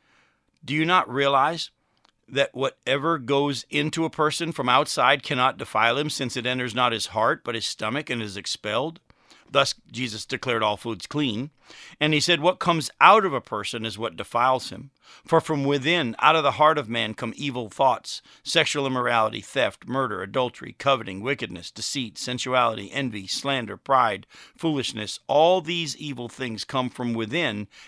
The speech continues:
and they defile a person." You see, the Bible is very clear that the sin is within us,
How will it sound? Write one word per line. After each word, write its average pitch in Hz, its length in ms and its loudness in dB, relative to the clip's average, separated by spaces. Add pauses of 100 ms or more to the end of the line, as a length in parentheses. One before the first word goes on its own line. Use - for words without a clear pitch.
(140)
and 120 240 -4
they 120 440 -2 (220)
defile 101 680 -2 (200)
a - 120 -12
person." - 400 -14 (1700)
You 131 80 -4
see, 165 160 2
the 151 80 0
Bible 156 240 8
is 117 80 -4
very 123 240 -2
clear 123 460 -6 (920)
that 135 320 0
the 127 160 -8 (720)
sin 175 460 2
is 131 200 -4
within 143 280 0
us, - 260 -6